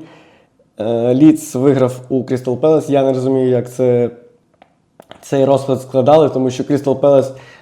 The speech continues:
грала в ч-, в четвер, е, і, і в суботу. Через день. Ну, двоє суток на відновлення. Це якось, ну, не дуже. Ну, гарно. Так, вони грали вдома, не, небагато переїздів,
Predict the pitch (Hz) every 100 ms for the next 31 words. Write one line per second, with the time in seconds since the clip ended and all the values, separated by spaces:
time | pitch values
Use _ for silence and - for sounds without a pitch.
0 | - 120 135 135 131 131 - - - 139
1 | 131 143 160 160 - 127 123 123 120 -
2 | 131 127 127 151 156 - 123 113 104 98
3 | - - _ _ - 165 143 127 117 104
4 | - 147 127 104 58 - - - 123 120
5 | 165 185 170 185 190 170 - 147 147 143
6 | 139 131 123 120 110 - 131 131 131 127
7 | - - - - 131 131 123 - - 139
8 | 123 160 170 147 110 113 110 120 131 151
9 | 165 156 151 170 165 147 139 139 135 127
10 | 156 160 147 139 131 123 120 123 120 120
11 | 127 127 127 127 127 117 123 135 160 131
12 | 131